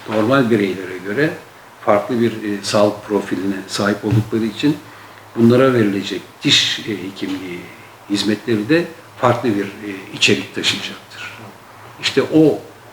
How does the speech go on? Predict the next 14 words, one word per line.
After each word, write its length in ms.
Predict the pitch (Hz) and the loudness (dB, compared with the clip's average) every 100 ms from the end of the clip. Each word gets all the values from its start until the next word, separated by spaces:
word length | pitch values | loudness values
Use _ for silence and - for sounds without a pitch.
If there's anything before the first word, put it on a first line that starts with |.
| - 120 | -18 -10
e, 60 | 110 143 | -8 -6
içeriği, 600 | 143 - 120 117 107 104 - | 0 2 4 4 2 0 -4
e, 40 | 107 104 101 101 104 104 104 104 - - - 110 - - - 170 | -2 -2 -4 -8 -12 -12 -14 -18 -20 -20 -18 -16 -16 -16 -14 -4
içeriğe, 580 | - 117 113 113 113 107 - - | 0 2 4 2 -2 -8 -16 -6
içerik, 440 | - 110 117 - | 2 2 2 -4
e, 220 | 113 101 | -6 -2
şeyi 260 | - 98 92 | 0 0 -2
içerisinde, 400 | - 92 - 92 | -6 -8 -8 -8
çerçevesi 600 | - 101 101 104 98 - | 0 2 2 0 -2 -4
içerisinde, 640 | 107 - 101 98 104 101 147 170 - - - - - - | -4 -2 -4 -4 -8 -2 -4 -4 -16 -20 -20 -20 -20 -12
e, 40 | 107 98 104 107 | -12 -10 -10 0
yeterli, 680 | 113 113 110 107 139 156 - 113 | 0 2 2 2 2 2 -2 -4
e, 220 | 104 101 101 | -2 -2 2
yetkin 520 | 107 110 - 131 151 | 2 2 -2 -4 -4